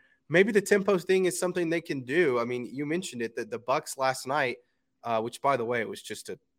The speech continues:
crazy, stupid finish. I, I can't believe Tom Brady was able to pull that off. But, um, you know, part of the problem, Nick, is they don't have Tom Brady. Uh, you know, if, if we wanna talk about things, why have they not done this? Why have they not just moved on from Russell Wilson, Nick? No, I'm just kidding.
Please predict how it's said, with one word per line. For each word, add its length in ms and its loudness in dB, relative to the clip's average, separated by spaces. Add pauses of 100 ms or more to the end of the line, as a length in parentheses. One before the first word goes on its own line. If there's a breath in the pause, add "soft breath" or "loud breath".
(260)
crazy, 680 -4
stupid 480 -8
finish. 580 -6
I, 60 -4
I 220 -4 (100)
can't 240 -8
believe 240 -8
Tom 240 -2
Brady 220 0
was 140 -6
able 180 -2
to 40 -12
pull 220 -4
that 160 2
off. 360 8
But, 240 2 (440 soft breath)
um, 400 4 (160)
you 80 0
know, 80 2
part 280 6
of 40 4
the 60 2
problem, 400 8
Nick, 240 6
is 100 -2
they 100 2
don't 200 4
have 260 6
Tom 320 2
Brady. 400 -6 (400)
Uh, 340 2
you 80 -4
know, 200 0
if, 200 -4
if 200 -6
we 60 -2
wanna 180 4
talk 280 6
about 220 6
things, 240 0
why 140 8
have 100 6
they 80 2
not 220 4
done 120 2
this? 180 0 (300 soft breath)
Why 160 4
have 140 4
they 120 6
not 320 8 (400)
just 220 -6
moved 360 4
on 240 8
from 260 4
Russell 300 4
Wilson, 360 0
Nick? 140 -4
No, 120 -4
I'm 120 -2
just 180 -10
kidding. 280 -8